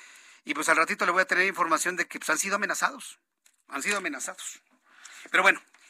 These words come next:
iremos con esta información un poco más adelante. Tendremos una entrevista sobre este asunto un poco más adelante.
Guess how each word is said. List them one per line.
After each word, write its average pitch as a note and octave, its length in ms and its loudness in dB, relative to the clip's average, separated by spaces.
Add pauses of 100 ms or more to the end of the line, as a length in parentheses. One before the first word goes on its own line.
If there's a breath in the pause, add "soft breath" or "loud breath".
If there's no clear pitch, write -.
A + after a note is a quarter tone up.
iremos G#3+ 340 6
con G#3+ 140 2
esta A3 100 -6
información F3+ 380 -2
un E3+ 40 -8
poco - 200 -6
más E3 180 4
adelante. E3+ 400 6
Tendremos E3 400 2
una F#3 140 4
entrevista F3 720 0
sobre C#3 320 -2
este D3+ 160 -6
asunto C#3 260 -6
un B2+ 80 -8
poco C3+ 180 -10
más C3 200 -4
adelante. A2 400 -8